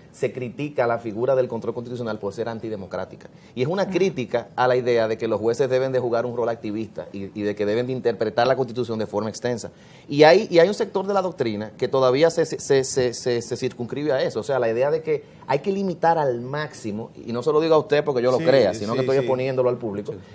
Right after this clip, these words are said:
Speaker 1: que hay que limitar al máximo la capacidad que tienen los jueces de interpretar la Constitución. Hay
Speaker 2: Sí.
Speaker 1: gente que lo ve así. Yo, después de, en aquellos años mozos, ser tan idealista, a medida que he ido creciendo y pagando impuestos, me he dado cuenta que yo creo que hay que ser un poco más práctico y entender que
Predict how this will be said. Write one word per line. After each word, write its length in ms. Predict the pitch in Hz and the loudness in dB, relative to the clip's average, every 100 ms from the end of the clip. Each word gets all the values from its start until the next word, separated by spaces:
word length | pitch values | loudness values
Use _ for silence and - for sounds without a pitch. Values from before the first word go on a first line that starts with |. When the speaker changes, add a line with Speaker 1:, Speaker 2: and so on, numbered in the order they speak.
| - | 0
Speaker 1:
que 80 | 135 | 0
hay 60 | |
que 100 | 139 | 6
limitar 440 | 175 175 156 151 160 | 4 4 0 2 2
al 140 | 147 | 2
máximo 580 | 135 139 113 - 104 107 - | 0 -2 -2 -6 -6 -6 -6
la 220 | 117 120 | -2 0
capacidad 560 | 120 117 120 123 117 131 | 0 -2 -4 0 0 0
que 80 | 139 | -4
tienen 220 | 131 131 | -4 -4
los 100 | 120 | -2
jueces 200 | 127 131 | -2 -2
de 40 | |
interpretar 300 | 113 104 104 104 | -6 -6 -6 -8
la 80 | |
Constitución. 440 | 104 104 101 87 87 | -8 -12 -12 -14 -10
Hay 60 | |
Speaker 2:
Sí. 40 | 104 | -4
Speaker 1:
gente 140 | 123 | -2
que 80 | 139 | 4
lo 100 | 127 | 6
ve 80 | 135 | 6
así. 240 | 135 101 - - - - - | 4 -2 -8 -20 -20 -20 -16
Yo, 380 | 117 214 220 196 | 4 8 8 6
después 380 | 143 143 - 160 | 2 0 6 4
de, 220 | 185 180 - | 6 2 0
en 120 | 147 | -8
aquellos 320 | 139 151 165 | -2 0 0
años 180 | 165 160 | 0 -2
mozos, 360 | 151 127 - 127 | -2 -4 -6 -4
ser 160 | 120 | -4
tan 160 | 110 131 | -2 -2
idealista, 480 | 131 135 110 - - - - - | 2 2 0 -6 -14 -16 -20 -6
a 100 | 117 | -2
medida 240 | 123 127 151 | 2 2 2
que 80 | |
he 20 | 160 | 4
ido 100 | 160 | 2
creciendo 340 | 143 147 143 | 2 0 0
y 40 | 139 | 2
pagando 260 | 123 123 | 0 0
impuestos, 360 | 135 127 107 113 | -4 -4 -4 -4
me 60 | 107 | -2
he 40 | |
dado 180 | 117 123 | 0 0
cuenta 320 | 104 98 95 87 - | -2 -6 -8 -16 -20
que 140 | - 120 | -6 -2
yo 100 | 123 | 2
creo 160 | 147 | 2
que 220 | 143 143 - | 4 0 2
hay 160 | 131 | 0
que 100 | 147 | 2
ser 140 | 147 151 | 0 -2
un 80 | |
poco 180 | 139 139 | -2 -4
más 160 | 139 139 | -2 -2
práctico 520 | 127 107 - 110 - - | 0 -2 -4 -12 -12 -6
y 80 | 117 | -4
entender 520 | 117 120 123 123 113 | -2 -2 0 0 0
que 260 | - 107 | -8 -8